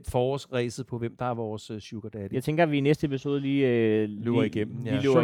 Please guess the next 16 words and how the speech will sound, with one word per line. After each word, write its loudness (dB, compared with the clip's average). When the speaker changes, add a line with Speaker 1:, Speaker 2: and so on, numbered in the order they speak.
Speaker 2:
igennem. 8
Speaker 3:
daddy, 6
Speaker 1:
Ja. 8
Speaker 3:
det -
er 8
det, 6
de 0
kan 4
Speaker 2:
Listen. 2
Speaker 3:
kalde 2
Jens 4
Stage 4
nede 4
ved 0
bageren. 6
Hey, 8